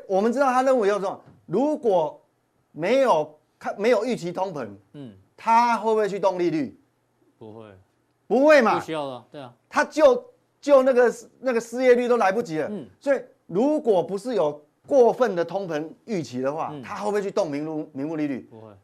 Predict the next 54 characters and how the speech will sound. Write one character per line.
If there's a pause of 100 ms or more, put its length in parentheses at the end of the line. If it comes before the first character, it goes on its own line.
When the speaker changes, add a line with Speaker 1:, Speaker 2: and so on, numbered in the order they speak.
(140)
Speaker 1:
好，
那
我
为
什
么
要
讲
这
个
逻
辑？
Speaker 2:
嗯。 (240)
Speaker 1:
好，
这
逻
辑
就
讲
出
答
案， (440)
哪
个
是
主
动？ (500)
Speaker 2:
嗯。 (640)
Speaker 1:
这
个
是
主
人，
这
个
是
主
动，
这
个
才
被
动。
Speaker 2:
对，
被
动。
Speaker 1:
就
是
因
为
有
预-， (120)
这
个，